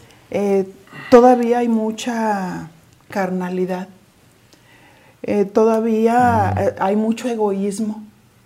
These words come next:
Speaker 1: en el sentido, y poco conocimiento en la palabra cuando nosotros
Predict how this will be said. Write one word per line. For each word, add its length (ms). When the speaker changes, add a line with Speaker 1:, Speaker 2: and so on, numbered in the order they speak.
Speaker 1:
en 180
el 120
sentido, 580
y 140
poco 320
conocimiento 640
en 80
la 120
palabra 420
cuando 240
nosotros 600